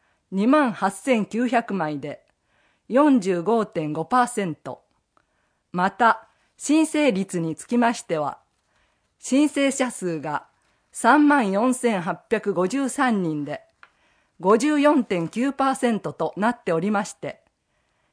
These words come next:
一年前と比べますと、およそ十パーセントの増加としております。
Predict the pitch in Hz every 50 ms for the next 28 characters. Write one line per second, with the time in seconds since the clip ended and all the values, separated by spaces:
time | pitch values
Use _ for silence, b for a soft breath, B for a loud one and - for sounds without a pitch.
0 | - - 185 - 254 254 254 247 247 247 247 247 240 220 220 202 180 - 196 190
1 | 233 226 214 226 214 214 233 - - - - 160 151 - - _ _ _ _ _
2 | _ _ _ _ _ - - 180 208 262 285 269 - - 247 233 220 - - -
3 | _ _ _ - 151 190 202 202 _ - 311 311 311 311 - 302 294 254 240 -
4 | 190 170 165 156 156 139 170 202 247 247 - 240 240 240 220 - - - 190 190
5 | 185 180 170 165 156 180 - - -